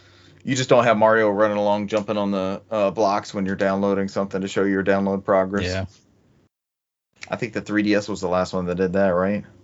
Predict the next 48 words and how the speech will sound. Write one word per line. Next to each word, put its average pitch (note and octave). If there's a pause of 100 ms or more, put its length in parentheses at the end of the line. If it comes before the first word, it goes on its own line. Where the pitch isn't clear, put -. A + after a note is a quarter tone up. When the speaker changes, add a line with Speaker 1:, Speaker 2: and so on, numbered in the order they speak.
(120)
Speaker 2:
Oh, A2
yeah, A2
it G2+
would, G#2+ (540)
it A#2
had, A#2+
like, G#2
the G#2+
little G#2
presents A2
and A2
stuff, A2
and G2
it D#2
would, F#2+
like, F#2
Speaker 1:
And A2+
the A2
Speaker 2:
fill A#2
the B2+
Speaker 1:
Pikmin. B2
Speaker 2:
presents G#2+
with A2+
it, A2
yeah. G2 (840)
Speaker 1:
Pikmin D#3 (100)
Speaker 2:
Or, -
yeah, A2
Speaker 1:
will G#2+
Speaker 2:
the, G#2+
Speaker 1:
move A#2+
your A2+
Speaker 2:
the -
Speaker 1:
content A2+
Speaker 2:
Pik-, C3+
Speaker 1:
from A2+
Speaker 2:
yeah, A#2
the A#2
Speaker 1:
memory A#2+
Speaker 2:
Pikmin A2+
Speaker 1:
cards. A#2 (240)
Speaker 2:
would, G#2
yeah, G#2+
move G#2+
your G#2
stuff A2+
for A2
you. A2